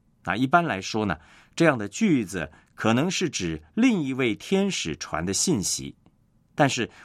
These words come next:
我们要留意启示录十八章四节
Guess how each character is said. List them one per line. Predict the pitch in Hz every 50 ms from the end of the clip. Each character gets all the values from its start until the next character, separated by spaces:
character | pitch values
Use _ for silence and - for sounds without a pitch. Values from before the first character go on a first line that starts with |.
| - -
我 | 113 117
们 | 147 185
要 | 190 165
留 | 135 117 104 101 131
意 | 156 139 113
启 | - - - 98 92
示 | - - 147
录 | 147 143 127 107
十 | - - - 143
八 | - 180 175 175 175
章 | 175 170 170 170
四 | 170 - - - - 220 156
节 | 113 - - 87 90 113 135